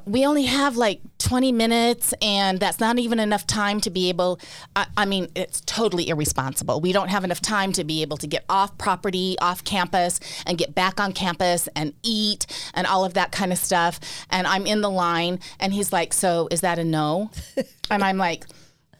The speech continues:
Speaker 1: "Well, I, I, I mean, h-, that's, that, how is that not even gonna work? You, you can't even get there and get back." And he's, like, looking at me like, "A-, and?" And I'm, so I say,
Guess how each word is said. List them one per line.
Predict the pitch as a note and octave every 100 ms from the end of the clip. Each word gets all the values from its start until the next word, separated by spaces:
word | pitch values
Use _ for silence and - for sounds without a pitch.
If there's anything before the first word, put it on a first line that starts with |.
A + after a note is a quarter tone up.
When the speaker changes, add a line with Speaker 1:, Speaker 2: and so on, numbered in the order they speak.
| -
Speaker 1:
"Well, | A#3 A#3+ A3 - -
I, | G#3+ -
I, | G3+ G#3
I | A3
mean, | A#3 A3+ A3 -
h-, | G#3 A3+ - -
that's, | F#3+ A#3+ - -
that, | - A#3
how | G3+ C4 C4
is | B3
that | B3
not | A#3 A#3
even | G#3
gonna | A3
work? | G3 A#3 B3+
You, | A3 A#3 A#3+ -
you | C4+
can't | C#4 D4+
even | C#4+
get | B3+ D#4
there | A#3+
and | G3 F#3+
get | A3+
back." | C#4 F#4 D#4 C3 F3+
And |
he's, | G#3 G3
like, | G3+ F#3+
looking | C4 C4+ G#3+
at | D#3
me | F3
like, | D3+ - G#2 - -
"A-, | F3+ - - - -
and?" | F3 E3+ D3+ A3
And | A3 G3
I'm, | F#3 G3
so | - B3 A3 - - - _ _ _ _ _ _ _ _ _ F#3+
I | A#3
say, | B3+ - D#3+ D3